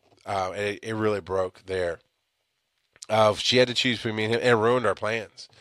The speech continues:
I was actually surprising her. I had gotten a babysitter for the night, a friend of mine. Uh, everything had worked out perfectly, and it just wasn't gonna happen. It just wasn't gonna happen.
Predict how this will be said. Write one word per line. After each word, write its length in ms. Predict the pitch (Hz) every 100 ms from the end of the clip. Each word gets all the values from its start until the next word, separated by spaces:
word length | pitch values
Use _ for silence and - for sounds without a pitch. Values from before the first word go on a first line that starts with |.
| - - -
I 160 | 135 151
was 80 |
actually 260 | 147 143 139
surprising 540 | 123 - 117 117 117
her. 180 | 113 127
I 100 | 127
had 100 | 107
gotten 240 | 95 107 104
a 60 |
babysitter 500 | 92 104 101 - 104
for 140 | 98 90
the 100 | 92
night, 460 | 101 120 120 107
a 100 | -
friend 240 | - 101 104
of 80 | 107
mine. 300 | 110 113 107 - - - -
Uh, 60 |
everything 380 | 113 117 123 123
had 100 | 104
worked 200 | 110 107
out 160 | 107 98
perfectly, 560 | 135 131 139 - 143 127 - - _ _
and 280 | 123 120 110
it 60 | 98
just 140 | 92
wasn't 200 | 110 101
gonna 120 | 98
happen. 360 | 90 98 - 73 _ _ _
It 80 | 101
just 160 | 98 143
wasn't 160 | 185
gonna 140 | 170 127
happen. 280 | 143 -